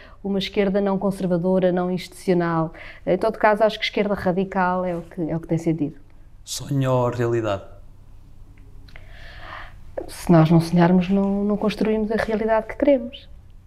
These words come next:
Speaker 2: E qual é, neste caso, o seu maior sonho?
Speaker 1: É, eu, eu quando, quando era miúda, tinha um problema que era, havia aqueles jogos de pedir um desejo.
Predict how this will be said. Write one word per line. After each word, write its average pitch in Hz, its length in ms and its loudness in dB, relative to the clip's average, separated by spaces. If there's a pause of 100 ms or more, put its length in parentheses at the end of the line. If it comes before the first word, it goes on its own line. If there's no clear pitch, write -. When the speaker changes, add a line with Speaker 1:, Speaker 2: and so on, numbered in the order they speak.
Speaker 2:
E 113 60 -6
qual 110 180 -2
é, 107 220 -2
neste 110 240 -6
caso, 104 240 0
o 104 40 -2
seu 107 140 -6
maior 104 200 -2
sonho? 101 260 -8 (2500)
Speaker 1:
É, - 60 6 (200)
eu, 302 120 4 (220)
eu 285 100 4
quando, 269 300 6 (800)
quando 214 140 4
era 214 160 4
miúda, 196 380 8 (140)
tinha 208 200 6
um 196 160 6
problema 190 440 4
que 196 120 2
era, 190 140 8
havia 196 160 4
aqueles 208 260 2
jogos 202 320 2
de - 80 -14
pedir 214 240 0
um 208 100 6
desejo. 190 460 2